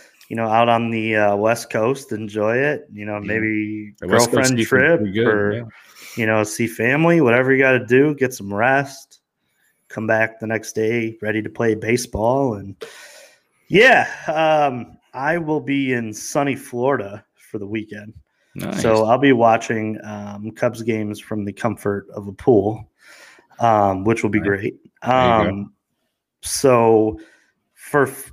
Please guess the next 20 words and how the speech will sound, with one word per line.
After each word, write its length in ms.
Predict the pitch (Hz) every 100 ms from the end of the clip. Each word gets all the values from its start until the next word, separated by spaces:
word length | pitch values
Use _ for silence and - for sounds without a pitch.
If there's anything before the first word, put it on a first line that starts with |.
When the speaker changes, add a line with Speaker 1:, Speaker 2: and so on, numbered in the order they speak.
| _
Speaker 1:
fly 280 | - 131 135
the 100 | 131
W 340 | 127 131 131 123
pick 300 | - 139 139
for 800 | - 131 127 120 113 110 107 110
the 180 | 113 120
game, 420 | 117 120 127 143
I 80 | 117
mean, 160 | 117
it's 160 | 113 113
tough 280 | - 117 113
when 100 | 117
you 80 | 113
don't 240 | 117 110
know 320 | 113 113 117
who's 220 | 120 110
gonna 180 | 113 117
pitch, 400 | - 117 139 - -
Speaker 2:
<laughs> 40 |
Speaker 1:
but, 340 | 135 120 120